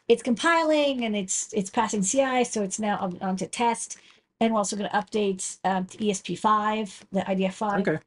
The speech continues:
Speaker 1: That's also coming up next. We wanted to do the merge first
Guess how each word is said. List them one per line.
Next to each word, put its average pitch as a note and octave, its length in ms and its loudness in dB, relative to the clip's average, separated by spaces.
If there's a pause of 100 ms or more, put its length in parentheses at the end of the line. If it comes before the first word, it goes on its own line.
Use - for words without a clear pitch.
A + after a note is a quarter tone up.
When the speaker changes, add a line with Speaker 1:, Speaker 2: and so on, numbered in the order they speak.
(400)
Speaker 1:
That's G3+ 220 0
also A#3+ 220 4
coming A#3 340 -2
up G3 180 -6
next. A#3 360 -2
We B3 100 4
wanted C4+ 200 4
to A3+ 60 2
do A#3 60 2
the A#3 100 2
merge B3 320 0
first - 480 0